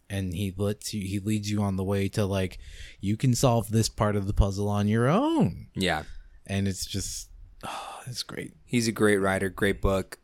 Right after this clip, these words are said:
Speaker 2: Uh, highly recommend to go check it out. That's my recommendation. A little check-in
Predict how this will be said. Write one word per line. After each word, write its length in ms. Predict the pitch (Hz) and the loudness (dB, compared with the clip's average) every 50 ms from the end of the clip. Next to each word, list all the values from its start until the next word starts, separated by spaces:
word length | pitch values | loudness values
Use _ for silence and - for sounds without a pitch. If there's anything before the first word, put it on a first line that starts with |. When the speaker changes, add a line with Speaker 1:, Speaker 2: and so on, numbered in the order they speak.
| _ | _
Speaker 2:
Uh, 260 | - 98 87 87 87 - | -6 -4 -4 -4 -4 -6
highly 320 | - - - 98 95 92 90 | -6 -4 -4 -2 -2 0 0
recommend 600 | 87 82 82 - 90 85 85 87 87 - - - - - | 0 0 0 0 0 -2 -2 -2 -2 -2 -4 -6 -4 -4
to 100 | - 90 | -4 -2
go 160 | - 82 85 | 0 0 0
check 240 | - - 80 - - | 0 0 -2 -2 -2
it 80 | 87 | -4
out. 160 | 80 - 92 - - - | -4 -4 -6 -8 0 4
That's 220 | 101 101 101 - | 4 6 6 4
my 120 | 104 95 | 2 0
recommendation. 840 | 90 87 82 82 - 87 90 87 87 87 87 90 - - - - - - - - - - | 0 0 -2 -4 -4 -6 -6 -4 -4 -4 -4 -4 -6 -8 -8 -8 -8 -10 -12 -12 -8 -4
A 40 | |
little 160 | 95 87 82 - | -2 -2 0 0
check-in 600 | - - - 82 - - 95 90 90 90 87 | 0 0 0 0 2 2 2 2 2 0 -2